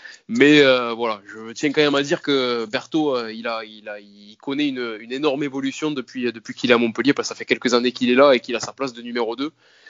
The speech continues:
Et à chaque fois qu'il était titulaire, on le sentait vraiment fébrile et tout ça. Et là, cette saison, euh, sur les matchs de Coupe de France qu'il a montré et les deux, trois matchs titulaires en Ligue un, il a vraiment été, euh,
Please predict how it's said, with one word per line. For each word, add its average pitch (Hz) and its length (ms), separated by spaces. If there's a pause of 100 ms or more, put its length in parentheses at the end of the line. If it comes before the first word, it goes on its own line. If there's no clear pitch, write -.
(280)
Et - 60
à 101 60
chaque 131 160
fois 147 120
qu'il 147 140
était 135 200
titulaire, 143 580
on 117 100
le 113 60
sentait 127 280
vraiment 139 300
fébrile 143 380
et 139 60
tout 131 120
ça. 160 240
Et 135 60
là, 139 100
cette 131 160
saison, 135 340
euh, 117 140
sur 117 180
les 117 60
matchs 123 180
de 127 60
Coupe 120 180
de 123 80
France 131 220
qu'il 127 140
a 120 40
montré 123 360
et 127 40
les 117 120
deux, 127 100
trois - 220
matchs 123 180
titulaires 123 360
en 120 40
Ligue 113 220
un, 135 60
il 123 120
a 110 40
vraiment 113 220
été, 110 300
euh, 98 60